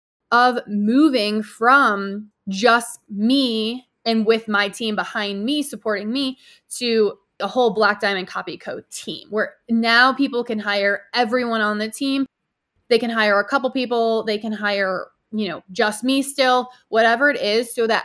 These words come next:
everything works seamlessly together on the back end. And now if somebody needs us to write their copy for their email funnels, we can also just go in and build out the funnels because we're leveraging everybody, and it's made it so much easier on our clients.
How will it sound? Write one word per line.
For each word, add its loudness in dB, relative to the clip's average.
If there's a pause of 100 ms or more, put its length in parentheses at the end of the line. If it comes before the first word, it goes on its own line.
everything -4
works -4
seamlessly -6
together -4
on 0
the -4
back -4
end. 0
And -4
now 2
if -2
somebody -4
needs -4 (460)
us 0
to -2
write 0
their -2
copy 2
for -6
their -4
email 0
funnels, -4 (360)
we -4
can -2
also 0
just -6
go 2
in -2
and -4
build -2
out -4
the -12
funnels -14
because -8
we're 0
leveraging -4 (100)
everybody, -2
and -4
it's -8
made -4
it -6
so -2
much -6
easier -10
on -12
our -10
clients. -18